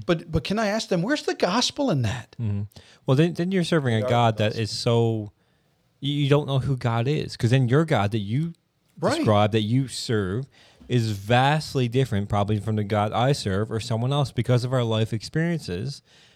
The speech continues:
Speaker 2: And none of us are serving the same God.
Speaker 1: So that's what I mean. So you and I get together, and now we're gonna join each other in prayer. And so you've had a faulty view of masculinity, so
Speaker 2: Mm-hmm.
Speaker 1: you refer to God as mother. I've had a faulty view of femininity, so I refer to God as father. How are we now gonna pray in unity?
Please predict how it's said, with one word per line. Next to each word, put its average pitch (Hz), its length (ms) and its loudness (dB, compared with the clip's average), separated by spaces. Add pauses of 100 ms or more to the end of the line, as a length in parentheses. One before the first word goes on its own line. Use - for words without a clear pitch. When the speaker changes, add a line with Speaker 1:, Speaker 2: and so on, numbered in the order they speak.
(160)
Speaker 2:
And 123 180 2
none 147 160 2
of 180 80 -2
us 165 140 -4
are 151 60 0
serving 127 400 0
the 143 80 -4
same 113 260 -4
God. 180 420 -4
Speaker 1:
So - 100 0
that's 294 200 2
what 277 100 2
I 196 40 4
mean. 220 180 2
So 170 180 0
you 220 200 0
and 240 60 0
I 208 120 2
get 202 160 -2
together, 151 300 2
and 147 100 2
now 185 120 4
we're 196 100 0
gonna 180 140 2
join 170 280 2
each 151 120 0
other 143 200 4
in 120 80 2
prayer. 113 340 -2 (720)
And 143 100 4
so 165 160 4
you've 165 240 2
had 208 220 4
a 147 40 4
faulty 170 460 0
view 156 220 4
of 131 80 4
masculinity, 147 800 2
so 107 140 0
Speaker 2:
Mm-hmm. 123 100 0
Speaker 1:
you 208 180 2
refer 185 240 2
to 143 80 0
God 123 240 0
as 107 100 -4
mother. 143 400 0 (440)
I've 185 200 4
had 202 140 4
a 143 60 2
faulty 147 380 0
view 143 220 4
of 120 80 0
femininity, 131 540 2
so 139 200 2
I 175 80 4
refer 190 280 2
to 139 60 0
God 127 200 2
as 113 80 0
father. 170 420 0 (260)
How 254 160 2
are 311 80 4
we 269 180 4
now 175 160 4
gonna 147 160 4
pray 170 260 2
in 143 120 6
unity? 139 420 0